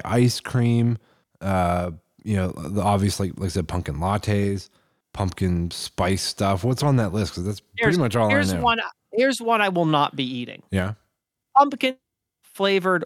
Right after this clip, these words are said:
Speaker 2: Oreos.
Speaker 1: Pu-, okay. Eh, that might not be too bad.
Speaker 2: That's just ruining the Oreo.
Speaker 1: I don't know. I, I might try
Speaker 2: The
Speaker 1: it. <laughs>
Speaker 2: Oreo was fine. It was
Speaker 1: Yeah.
Speaker 2: fine the way it was.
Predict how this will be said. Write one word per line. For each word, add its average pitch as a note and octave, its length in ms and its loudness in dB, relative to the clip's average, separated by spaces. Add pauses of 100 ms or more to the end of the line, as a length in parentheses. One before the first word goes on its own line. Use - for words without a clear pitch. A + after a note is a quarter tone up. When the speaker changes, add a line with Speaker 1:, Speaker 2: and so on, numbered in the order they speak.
Speaker 2:
Oreos. C#3+ 680 0 (460)
Speaker 1:
Pu-, B2+ 100 -4 (100)
okay. G2+ 340 0 (280)
Eh, F4 260 -4 (320)
that C4 60 -8
might F4+ 140 0
not F#3 120 0
be F2 100 -8 (120)
too - 320 -4
bad. E2 460 -6 (480)
Speaker 2:
That's B3+ 180 -4
just - 260 -8
ruining G#3 680 -2
the D#3+ 160 -4
Oreo. A#3 580 -2 (240)
Speaker 1:
I B2 60 -4
don't F2+ 100 -2
know. E2 60 -4
I, G2 180 -4
I - 40 0
might F2 160 -2
try - 160 -8
Speaker 2:
The - 80 -4
Speaker 1:
it. A#3+ 40 2
<laughs> C4 60 2
Speaker 2:
Oreo C#4 280 0
was G3 280 -4 (220)
fine. C#3 500 0 (280)
It A2+ 100 2
was A#2 160 2
Speaker 1:
Yeah. - 60 -12
Speaker 2:
fine C4 360 2
the D4 100 -2
way A3+ 160 2
it G#3 100 -4
was. D3+ 440 0